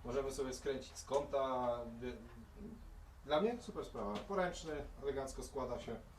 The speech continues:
Więc dobra, przystępujemy do dzieła. Wiercimy tutaj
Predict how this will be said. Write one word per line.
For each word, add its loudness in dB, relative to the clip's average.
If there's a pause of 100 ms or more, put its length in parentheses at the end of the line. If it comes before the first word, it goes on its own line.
(600)
Więc 2
dobra, 6
przystępujemy -2
do 0
dzieła. 4
Wiercimy 0
tutaj 0